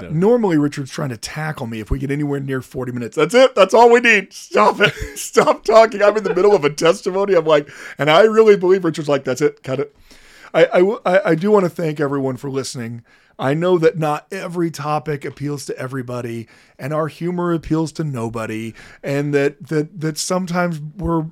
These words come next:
Speaker 2: we're boring, and sometimes we're too, we're too, we're having too much fun, and other times we're,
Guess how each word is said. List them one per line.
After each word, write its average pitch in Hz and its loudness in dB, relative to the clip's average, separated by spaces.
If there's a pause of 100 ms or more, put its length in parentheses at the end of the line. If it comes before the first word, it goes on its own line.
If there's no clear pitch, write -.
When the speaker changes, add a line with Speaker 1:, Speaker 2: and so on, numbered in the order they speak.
Speaker 2:
we're 170 -4
boring, 160 -6
and 113 -12
sometimes 160 -8
we're 151 -8
too, 151 -2
we're 139 -10
too, 151 -6 (580)
we're 135 -12
having 156 -2
too - -12
much 165 -8
fun, 156 -6
and 117 -10
other 156 -4
times 156 -4
we're, 151 -8